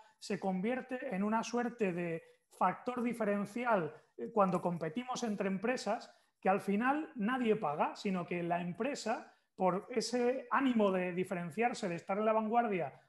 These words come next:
asume el coste y se convierte en un factor diferencial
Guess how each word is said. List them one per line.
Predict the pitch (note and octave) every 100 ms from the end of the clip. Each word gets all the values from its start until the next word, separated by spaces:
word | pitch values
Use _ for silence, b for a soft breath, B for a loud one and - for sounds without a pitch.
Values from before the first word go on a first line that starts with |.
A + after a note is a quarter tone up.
| _
asume | D#3+ C#3 A3+ A#3+
el | A#3
coste | B3+ C4+ - C#4 - _
y | -
se | F#3 G3
convierte | F3+ F#3 G#3 A#3
en | A#3
un | A#3
factor | G#3+ G#3 A#3
diferencial | A#3 G#3 G#3+ G#3+ A#3+